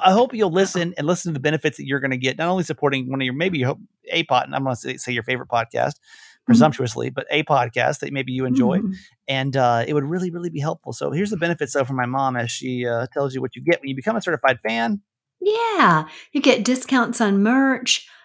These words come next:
Speaker 2: You, uh, join our Facebook fan page, which is so much fun. That's how we get to know each other so well, is really on that page. It's, it's delightful. Um, you get a shout out on a show, which we're going to do now.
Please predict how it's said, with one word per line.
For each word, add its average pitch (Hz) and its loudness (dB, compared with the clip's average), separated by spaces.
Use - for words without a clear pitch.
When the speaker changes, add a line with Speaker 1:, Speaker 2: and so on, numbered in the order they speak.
Speaker 2:
You, 202 4
uh, 170 -2
join 202 0
our 170 2
Facebook 226 0
fan 226 2
page, 214 0
which 196 -6
is - -2
so 220 2
much 208 0
fun. 190 0
That's 196 -4
how 214 2
we 185 2
get - -4
to 170 -2
know 185 2
each 170 -2
other 165 -2
so 160 -2
well, 156 -4
is 175 2
really 185 4
on 160 2
that 165 -4
page. 180 -2
It's, - -8
it's - -10
delightful. 175 0
Um, 175 2
you 233 2
get 190 2
a 175 2
shout 208 4
out 233 6
on 190 2
a 190 2
show, 226 4
which - -6
we're 196 2
going 196 2
to 185 0
do 185 2
now. 180 0